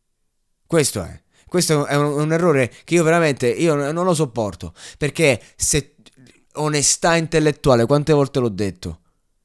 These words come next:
Quante volte l'ho detta questa parola, questa frase? Eh, e questo è. Vuoi sta in gabbia? Sta in gabbia, sta in gabbia e goditela. Vuoi essere libero? Sii libero, sii libero e goditelo. Ci sta il lamentarsi ogni tanto, ci sta. Io sono il primo,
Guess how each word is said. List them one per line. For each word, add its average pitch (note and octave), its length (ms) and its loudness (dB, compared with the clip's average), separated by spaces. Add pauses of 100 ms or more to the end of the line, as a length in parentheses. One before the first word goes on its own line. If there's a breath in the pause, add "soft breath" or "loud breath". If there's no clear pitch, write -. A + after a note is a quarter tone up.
(280)
Quante D#3+ 260 -2
volte D3+ 240 2
l'ho C3+ 100 4
detta A#2 280 0
questa G#2 260 -4
parola, G#2 200 -2
questa G2 240 -6
frase? F2 440 -6 (300)
Eh, B2 280 -2
e C#3 80 -4
questo C3+ 380 4
è. F#2+ 200 -2 (180 loud breath)
Vuoi B2 140 0
sta - 120 0
in D3+ 80 2
gabbia? C3 340 4
Sta - 160 0
in C#3 100 2
gabbia, G2+ 420 0
sta - 180 -2
in B2 80 0
gabbia A#2+ 280 2
e A2 60 -2
goditela. G2+ 600 0 (180 loud breath)
Vuoi A2+ 100 -4
essere B2+ 220 4
libero? A#2+ 400 2
Sii C#3+ 260 2
libero, G#2+ 400 -2
sii A#2+ 200 -2
libero A#2 340 -2
e G#2+ 80 -6
goditelo. G2+ 720 0 (800)
Ci - 160 -4
sta D3+ 300 2
il B2 80 0
lamentarsi A2 640 -4
ogni G2 200 -6
tanto, F#2+ 360 -8
ci - 120 -4
sta. A2+ 640 0
Io C#3 140 -6
sono C3+ 120 -2
il B2+ 80 -6
primo, A2+ 480 0